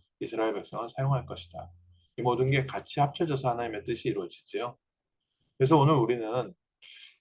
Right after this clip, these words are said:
"야, 이래야 된다, 저래야 된다." 생각하지만 구원받은 하나님의 자녀의 삶은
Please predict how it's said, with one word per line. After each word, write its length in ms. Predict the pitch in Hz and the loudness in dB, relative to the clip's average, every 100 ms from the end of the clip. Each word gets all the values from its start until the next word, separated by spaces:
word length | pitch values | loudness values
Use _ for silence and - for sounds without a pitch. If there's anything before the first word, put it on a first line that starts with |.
| 117 | -2
"야, 120 | 107 | 0
이래야 300 | 104 127 143 | 4 6 6
된다, 240 | 139 135 | 6 4
저래야 320 | 131 104 104 117 | 2 2 0 0
된다." 260 | 117 - | 0 -2
생각하지만 760 | 101 117 113 - 85 113 135 - _ _ - - - - - _ - | -4 -8 -10 -10 -6 -2 -2 -4 _ _ -20 -20 -20 -20 -20 _ 4
구원받은 400 | 131 127 127 135 | 4 6 4 2
하나님의 360 | 131 156 151 | 2 2 0
자녀의 380 | 135 92 101 110 | -2 -6 -6 -6
삶은 500 | - 101 90 98 - | -2 -4 -2 -6 -8